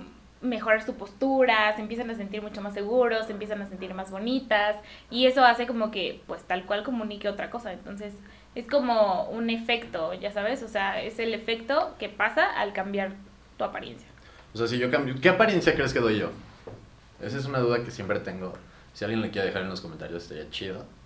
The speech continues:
Speaker 1: <laughs>
Speaker 2: Porque yo siento que soy como, quiero sacar toda la buena vibra. Quiero, sí, eso es lo que yo quiero proyectar. No sé si sea así. ¿Qué
Speaker 1: Ok.
Speaker 2: piensas que, que, que proyecto?
Speaker 1: Pues sí tiene que ver, o sea,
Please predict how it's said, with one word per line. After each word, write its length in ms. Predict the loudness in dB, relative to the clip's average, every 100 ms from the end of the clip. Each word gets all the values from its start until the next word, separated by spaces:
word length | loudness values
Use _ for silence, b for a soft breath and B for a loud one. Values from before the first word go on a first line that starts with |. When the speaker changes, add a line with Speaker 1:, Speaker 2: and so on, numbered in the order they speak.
| -10 -6
Speaker 1:
<laughs> 400 | -4 -6 -8 -4
Speaker 2:
Porque 160 | 0
yo 100 | 0
siento 280 | 0 -2 -4
que 80 | -2
soy 160 | -2 0
como, 640 | 2 2 0 -2 -2 -4 -8 -18 -20 -20 -6
quiero 240 | 0 0 0
sacar 320 | -2 -4 -2
toda 160 | 2
la 100 | 2
buena 240 | 2 0 0
vibra. 320 | 0 -2 -6 -14 -14
Quiero, 180 | -10 -10 -10 -18 -14
sí, 160 | -6
eso 180 | -4 -4
es 60 | -4
lo 120 | -4
que 80 | -2
yo 120 | -2
quiero 160 | -2 -2
proyectar. 480 | -2 -4 -8 -8 -6
No 140 | -6
sé 140 | -8
si 360 | -10 -10 -10 -12 -16 -12
sea 120 | -10
así. 220 | -10 -14 B B B B B B -18 -8
¿Qué 80 | -4
Speaker 1:
Ok. 60 |
Speaker 2:
piensas 260 | 0 0 -2
que, 120 | -4
que, 200 | -6 -6
que 160 | -6 -6
proyecto? 480 | -4 -6 -6 -12 -18 -20 b b b -4
Speaker 1:
Pues 160 | -2 0
sí 100 | -2
tiene 260 | -2 -2
que 80 | 2
ver, 220 | 2 2
o 100 | 0
sea, 400 | 0 2 2 -2